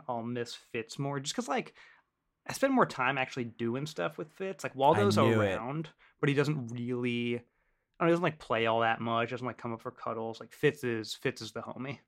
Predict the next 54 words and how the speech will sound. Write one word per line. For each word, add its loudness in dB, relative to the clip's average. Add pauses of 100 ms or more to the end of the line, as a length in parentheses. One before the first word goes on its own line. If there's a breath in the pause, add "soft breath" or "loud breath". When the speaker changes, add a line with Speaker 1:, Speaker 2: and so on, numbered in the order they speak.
(140)
Speaker 2:
You -2
know, 6
I 8
knew 10
you 12
were 10
gonna 4
say 0
that 2
'cause, 0 (160)
f-, -20 (220)
for 0
one, 6
I 6
didn't 6
even 2
know 4
Waldo 2
existed. -8 (300)
Speaker 1:
Yeah. 0
Speaker 2:
That's 8
how 4
much 4
I, 4
I've, 2 (240)
I've 0
seen 0
footage -4
of -10
Fitz. -2
Speaker 1:
Well, 0
Fitz 2
Speaker 2:
I 4
Speaker 1:
is 4
Speaker 2:
had 4
Speaker 1:
more 8
Speaker 2:
no 8
idea. 4 (160)
Speaker 1:
photogenic, -4
so -2
I 0
take -2
a -4
lot -6
of -16
pictures -16
of -16
him. -16 (160)
Speaker 2:
He's -2
lying 6
on 4
top 4
of 0
that 0